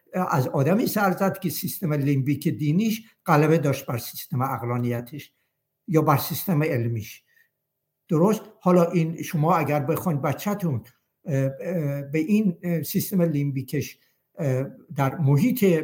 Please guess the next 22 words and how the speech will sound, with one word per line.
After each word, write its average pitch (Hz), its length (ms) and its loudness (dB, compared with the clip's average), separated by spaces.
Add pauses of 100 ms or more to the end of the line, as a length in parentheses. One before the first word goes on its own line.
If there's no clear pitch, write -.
(340)
دینی 139 400 2
ایران 143 560 -2
یا 135 120 2
افغانستان 127 680 -6
رشد 131 280 -8
نکنه، 156 340 -4 (300)
باید 143 220 0 (220)
مرتب 135 540 -2
برین 131 260 0
واشش 127 420 -4
کنید. 113 300 -12 (240)
یعنی 170 160 2
هر 180 180 2
چیزی 147 300 -6
که 143 140 -8
در 135 120 0
آموزش 131 460 -4
و 165 60 -4
پرورش 123 580 -6
به - 100 -12
خوردش 135 560 -4
می‌دن، 185 380 0